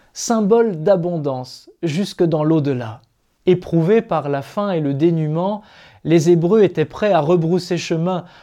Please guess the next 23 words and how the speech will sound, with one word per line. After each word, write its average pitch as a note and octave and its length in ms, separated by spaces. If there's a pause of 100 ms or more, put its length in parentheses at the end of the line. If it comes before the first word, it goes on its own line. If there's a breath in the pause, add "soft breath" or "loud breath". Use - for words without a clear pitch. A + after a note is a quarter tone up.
pour F#3+ 180
en F#3+ 120
ravoir D#3 720 (200 soft breath)
et C#3+ 60
se - 160
remplumer. F3 880 (960)
À D3 80
moi F#3 280
aussi, F#3 720
quand D#3 140
je D3 120
ne D3+ 120
suis - 180
pas G3 260
dans D#3 160
mon C#3 200
assiette, E3+ 640 (540 soft breath)
il F3+ 160
m'arrive D#3+ 420
de D3 80
regretter D#3 600
le C#3 140
temps D#3+ 400